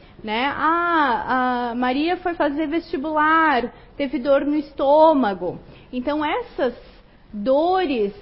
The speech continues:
no sintoma, né, esses sintomas gastrointestinais também associados ao nervosismo, a um estresse, a um estresse agudo.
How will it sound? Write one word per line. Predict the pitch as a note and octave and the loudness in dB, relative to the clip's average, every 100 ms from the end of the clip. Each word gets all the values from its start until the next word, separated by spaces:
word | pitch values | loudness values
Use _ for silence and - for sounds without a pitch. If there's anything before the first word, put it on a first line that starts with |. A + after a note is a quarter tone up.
| - | -10
no | A#3+ A3+ | -8 -8
sintoma, | - B3 C4 C4 C4 A3 | -6 -4 -2 -2 -2 -4
né, | F#3 A#3+ C#4 | -4 -2 -2
esses | C4+ B3 | -4 -8
sintomas | C#4 B3+ C4+ D#4 F#4 C4 | -4 -4 -2 -2 -2 -4
gastrointestinais | A3+ A#3 A#3 B3 A#3+ A#3 G#3+ A#3+ A#3+ D#4+ G4 | -2 -2 -2 -8 -6 -6 -8 -8 -6 -6 -6
também | G4 F#4+ B4+ | -6 -4 -4
associados | - F#4+ - D#4+ C4+ B3+ | -4 -10 -4 -2 -2 -2
ao | C4+ | -2
nervosismo, | C4 B3+ A#3+ B3+ A3+ G#3+ G3 G3+ F3+ | -2 -2 -4 -4 -4 -6 -6 -10 -8
a | C4 | -4
um | C#4+ | -2
estresse, | D#4+ - F#4 F4+ F4 E4+ - | -4 -4 -2 0 0 -4 -12
a | C#4+ | -8
um | C4+ | -8
estresse | C#4 F4 D#4+ D4+ | -8 -4 -4 -2
agudo. | D#4 D4+ D#4 A3+ G3 | -4 -4 -4 -6 -8